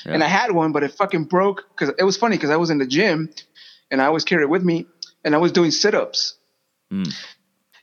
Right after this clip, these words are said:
Speaker 2: And then I fucking heard a, I heard, I fucking heard a clack, like, and I checked my phone and the screen cracked. I was like, "Ah, fuck."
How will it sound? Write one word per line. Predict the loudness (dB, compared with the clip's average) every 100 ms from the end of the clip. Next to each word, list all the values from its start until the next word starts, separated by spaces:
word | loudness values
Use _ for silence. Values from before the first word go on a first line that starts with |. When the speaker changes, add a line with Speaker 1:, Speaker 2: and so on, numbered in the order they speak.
| -4
Speaker 2:
And | 0 2
then | 2 2
I | 2
fucking | -2 -2 0
heard | 0 0
a, | -4 -4
I | -4
heard, | -2 -2
I | -2
fucking | -4 -4 -2
heard | -2
a | -4
clack, | -2 -2 -2 -4
like, | -10 -8 -6 -6 -8 _ _ _ -20 -6
and | -4
I | -2
checked | -2 -2
my |
phone | -2 0 0
and | 0
the | -2
screen | -2 -2
cracked. | -2 -6 -8 -10
I |
was | -8
like, | -6 -2
"Ah, | -2 -2 -6 -14 -8
fuck." | -8 -6